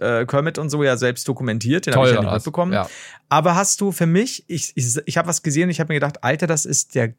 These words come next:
Speaker 1: geilste Kameramann jemals, was der für einen, für eine geile Aufnahme gemacht hat. Die war so meta.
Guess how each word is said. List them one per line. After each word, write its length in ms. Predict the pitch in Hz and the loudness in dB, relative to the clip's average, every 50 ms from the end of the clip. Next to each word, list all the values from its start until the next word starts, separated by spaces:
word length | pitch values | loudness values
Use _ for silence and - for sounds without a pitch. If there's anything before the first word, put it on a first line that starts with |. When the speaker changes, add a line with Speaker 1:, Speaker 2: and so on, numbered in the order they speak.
| _ - | _ 0
Speaker 1:
geilste 520 | - 117 127 147 156 - - - - 175 | 2 4 4 4 2 0 -2 -2 -2 -4
Kameramann 800 | 165 - - 143 143 143 143 143 143 135 131 127 127 131 131 127 | -4 -2 -2 -2 0 0 0 0 -2 -2 -2 -2 -2 -2 -4 -4
jemals, 840 | 135 127 117 104 120 120 120 117 110 85 80 80 82 90 - - - | -6 -6 -4 0 0 2 2 2 2 0 0 0 -2 -4 -4 -4 -4
was 200 | 117 120 - - | -4 -4 -2 0
der 200 | 127 123 135 139 | 2 2 2 2
für 140 | - 139 - | 0 -2 -2
einen, 460 | - 120 120 120 117 113 117 120 - _ _ _ _ _ _ _ _ _ _ _ _ _ - | -2 -2 0 0 -2 -2 -4 -6 -8 _ _ _ _ _ _ _ _ _ _ _ _ _ -4
für 120 | - 160 | -2 0
eine 180 | - 135 131 123 | 0 0 0 -2
geile 460 | 123 - - 131 131 151 151 151 143 | -2 0 2 4 4 4 4 2 2
Aufnahme 440 | - 117 123 120 - 127 110 110 107 | 2 0 0 0 0 -2 -2 -2 -2
gemacht 360 | 107 107 101 104 104 - - | -2 -2 -4 -4 -6 -6 -8
hat. 160 | 104 101 - | -8 -6 -4
Die 80 | 127 117 | -2 2
war 160 | 127 123 123 | 2 2 2
so 340 | 117 123 147 165 180 - - - | 2 2 2 2 2 0 -2 -4
meta. 680 | 135 123 127 143 160 170 - 156 127 117 127 147 190 | -4 -2 0 0 -2 -2 -4 -2 -2 0 0 -2 -4